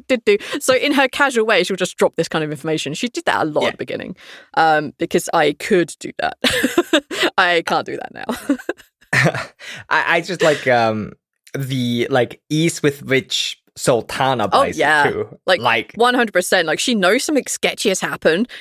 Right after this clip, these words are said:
Speaker 1: then found out it's another Dragonborn that's supposedly killed.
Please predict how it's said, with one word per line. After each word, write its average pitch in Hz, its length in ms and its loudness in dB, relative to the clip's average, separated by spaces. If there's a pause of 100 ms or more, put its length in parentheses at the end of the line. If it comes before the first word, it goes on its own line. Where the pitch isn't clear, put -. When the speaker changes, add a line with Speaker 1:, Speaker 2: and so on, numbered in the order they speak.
(100)
Speaker 1:
then 254 180 2
found 240 280 0
out 208 100 2
it's 196 180 -2
another 190 340 4
Dragonborn 247 720 2
that's 269 140 0
supposedly 269 600 0
killed. 262 240 2